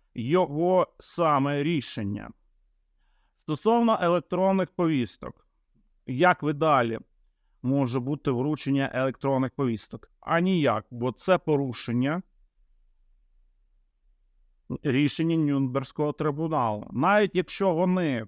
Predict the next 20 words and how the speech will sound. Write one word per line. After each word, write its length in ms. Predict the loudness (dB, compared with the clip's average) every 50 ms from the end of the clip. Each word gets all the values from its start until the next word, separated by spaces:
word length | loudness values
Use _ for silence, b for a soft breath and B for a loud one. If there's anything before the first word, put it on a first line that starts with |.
| -2
перетнуть 540 | 0 0 2 0 0 0 0 0 0 -2 -4
це 300 | -6 -2 0 0 2 0
рішення, 540 | 0 -2 -4 -4 -6 -6 -4 -4 -4 -4 -6 -10 _ _
вручення 800 | -8 -6 -4 -4 -4 -6 -8 -6 -4 -2 -2 -2 -2 -4 -6 -10 -16 _ _ _ _ _ _ _ _
електронної 800 | -2 -2 -2 -2 -2 -4 0 2 4 4 4 4 2 2 0 -2
повістки 640 | -2 -2 -2 -2 0 -2 -2 -4 -6 -8 -8 -8 -8
без 420 | -4 0 2 4 4 2 0 -4 -4 -2
електронного 760 | 0 2 2 0 -2 -4 -2 0 0 2 0 0 -2 -4 -4
підпису 600 | -2 _ 0 0 2 0 -2 -4 -4 -2 -2 0
неможливо. 1040 | 2 2 2 2 2 2 0 0 -2 -4 -4 -4 -2 -2 -2 -2 -4 -8 -10 -14 -18 _ _ _ _ _ _ _ _ _ _ _ _ _ _ _ _ _ _
Це 420 | -16 -6 -2 2 4 4 2 2 0
не 180 | 0 0 0 0
дійсна 440 | 0 0 0 0 -2 -2 -2 -2 0
електронна 640 | 0 0 -2 -4 -4 -2 0 2 2 2 2 0
повістка. 560 | 0 0 -2 -2 -2 -2 -6 -8 -14 _ -20 -16 -10
У 120 | -8 -8 -6
кожного 520 | 0 2 2 2 2 2 0 0 0 -2
повинен 540 | -2 -4 -4 -4 -2 -2 0 0 0 -2 -2
бути 480 | -4 -4 -6 -6 -6 -4 -4 -4 -4 -6 _ _ _ _ _ _ -4
електронно-цифровий 1500 | 0 0 2 2 0 -2 -4 -4 -2 0 0 2 2 2 0 0 -4 -6 -6 -4 -4 -4 -2 -2 -2 0 0 0 -2 -4